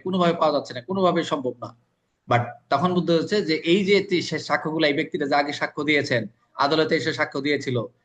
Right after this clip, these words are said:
এখন তাকে পাওয়া যাচ্ছে না, নিখোঁজ হয়ে গেছে, এই যে বিষয়গুলো অ্যারাইজ হয়েছে, যে চার শ্রেণীর যে বিষয়গুলো আপনারা পড়ছেন, এখন এই আগের সাক্ষ্য যদি প্রশ্ন আসে যে সাক্ষ্য আইনের পূর্ববর্তী, পরবর্তী মামলায় আগের সাক্ষ্য কোন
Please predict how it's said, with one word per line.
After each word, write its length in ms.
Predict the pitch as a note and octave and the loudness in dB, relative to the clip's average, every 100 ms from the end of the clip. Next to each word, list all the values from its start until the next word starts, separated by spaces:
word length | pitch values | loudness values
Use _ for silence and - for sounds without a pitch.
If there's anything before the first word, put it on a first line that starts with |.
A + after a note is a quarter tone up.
| - | -8
এখন 200 | C3+ D3+ | -2 0
তাকে 160 | D3 C#3+ | 0 0
পাওয়া 180 | C#3 C#3+ | 4 4
যাচ্ছে 180 | B2+ B2+ | 2 -4
না, 80 | C3 | -6
নিখোঁজ 280 | B2+ B2+ C3 | -4 0 2
হয়ে 120 | B2 A#2+ | 2 0
গেছে, 160 | A#2 A2+ | -2 -2
এই 140 | D3+ | 0
যে 120 | D3 | 0
বিষয়গুলো 380 | C#3+ C3 C3 C3 | -2 0 0 4
অ্যারাইজ 340 | B2+ A#2+ A2 - | 4 4 0 -6
হয়েছে, 200 | A2+ - - | -18 -20 -6
যে 60 | C3 C3 | -4 2
চার 120 | D3+ | 0
শ্রেণীর 300 | B2+ D3 C3+ | 2 0 2
যে 100 | C#3 C3+ | 2 2
বিষয়গুলো 420 | C3+ B2 B2 C3 | 0 0 2 2
আপনারা 240 | B2+ B2 C#3+ | 2 0 -2
পড়ছেন, 260 | - - - _ - - C3 | -4 -6 -12 _ -16 -4 0
এখন 160 | D3 E3+ | 0 2
এই 180 | C#3 C3+ D#3 | 2 2 4
আগের 200 | G3 A#3 - | 4 4 2
সাক্ষ্য 220 | G3+ - E3+ | -2 0 0
যদি 120 | F3 | 2
প্রশ্ন 260 | F#3+ F#3+ G#3 | 2 2 0
আসে 240 | F#3 E3 B2+ - _ _ _ | 0 0 -4 -8 _ _ _
যে 80 | B2+ | -4
সাক্ষ্য 320 | B2 F3 F3 G#3 | 0 0 2 2
আইনের 220 | G3 - - | 2 0 0
পূর্ববর্তী, 460 | A3 G#3 G#3+ G#3+ | 0 2 0 0
পরবর্তী 420 | G3 G3 G#3+ G#3 G#3 | 2 2 2 0 0
মামলায় 300 | F#3+ F3+ E3 F#3 | 2 2 4 2
আগের 180 | G#3+ F#3+ | 0 -2
সাক্ষ্য 240 | G3 - F3 - _ _ _ | -4 -2 -2 -2 _ _ _
কোন 140 | A#3+ | -4